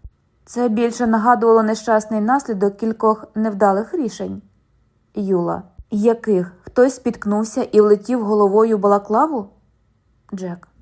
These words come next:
Будь ласка, ви можете зосередитись на моєму запитанні? Юла. Якому? Джек. Ви весь час перебували у квартирі?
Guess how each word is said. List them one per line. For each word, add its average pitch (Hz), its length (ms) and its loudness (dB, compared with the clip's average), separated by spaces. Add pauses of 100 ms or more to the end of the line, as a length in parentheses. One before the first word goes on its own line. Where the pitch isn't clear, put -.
Будь 202 220 0
ласка, 196 420 0
ви 202 120 2
можете 320 420 -4
зосередитись 202 760 -2
на 214 100 0
моєму 208 440 -2
запитанні? 185 760 -8 (580)
Юла. 185 480 -4 (600)
Якому? 196 720 -2 (480)
Джек. 185 340 -2 (320)
Ви 220 180 6
весь 214 240 2
час 220 240 4
перебували 202 760 2
у 202 60 -2
квартирі? 214 640 -4